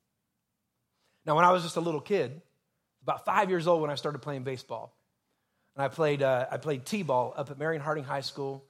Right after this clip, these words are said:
the baseball field there, played for the Wildcats. I can still remember the T-shirt I had and the shoes I wore and the jeans I had on. Every Saturday, I would go out and play T-ball in the Wildcats team. That's a, that's a picture of me there.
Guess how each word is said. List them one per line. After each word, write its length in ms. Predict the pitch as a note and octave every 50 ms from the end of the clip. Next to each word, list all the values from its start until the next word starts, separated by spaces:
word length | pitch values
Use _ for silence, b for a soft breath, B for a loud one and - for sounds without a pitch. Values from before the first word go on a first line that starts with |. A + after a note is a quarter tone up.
| _ _
the 80 | C3
baseball 340 | A2+ D3+ D3+ - - D#3+ C3+
field 260 | B2 - D3 C#3 C3+
there, 240 | C3 C3 B2+ B2 B2 - _ _ _ _ _ _ _ _
played 180 | - F3 D#3 -
for 80 | D3
the 80 | B2+ A2
Wildcats. 840 | C3 F3 E3 D3+ C#3 C3 - E3 B2+ G#2 - - - - - - - _ _ _ _ _ _ _ _ _ _ _ _ _
I 80 | - B2
can 100 | C3+ C3+
still 180 | - F3+ F3
remember 340 | D#3 D3+ D3+ D#3+ E3 D#3 D3
the 80 | C3 B2+
T-shirt 360 | - F3+ F3+ E3 - F3 E3
I 60 | D#3+
had 160 | D#3+ E3+ E3+
and 100 | E3 C3+
the 60 | B2+ -
shoes 260 | - E3+ F3+ E3 D#3+
I 120 | E3+ E3
wore 260 | E3+ E3+ E3+ E3+ E3
and 80 | D#3+ C3+
the 40 | C3
jeans 300 | B2+ D3 E3+ E3+ D#3+ E3
I 80 | D#3
had 180 | D3 D#3 D#3+ D#3+
on. 300 | D3+ D#3 D#3 D#3+ D#3+ F3+ _ _ _ _ _ _ _ _ _ _ _
Every 200 | - C#3+ D#3+ E3
Saturday, 340 | D#3 - F3+ D#3+ D3+ C#3+ C3
I 20 |
would 100 | C3+ C#3
go 100 | C3 D3
out 60 | D3+ C3+
and 80 | B2+
play 140 | - D3+ C#3+
T-ball 560 | B2+ - E3+ D#3+ C3 C3+ B2+ A#2 A2+ A2 G#2+ G#2+ - _ _ _ _ _ _
in 60 | -
the 60 | A#2+
Wildcats 560 | A#2+ D#3 D#3+ D3+ D3 C3 - C#3 A2+ - - -
team. 300 | - C3+ A#2 G#2+ G#2 G#2+ _ _ _ _ _ _ _
That's 160 | - C3 - D3+
a, 60 | B2+
that's 200 | - E3+ F3 -
a 40 | C#3+
picture 280 | - F3 - - D3+
of 60 | C#3+
me 140 | C#3 D3 C#3+
there. 320 | C#3 D3+ D3 C#3+ C#3+ C3+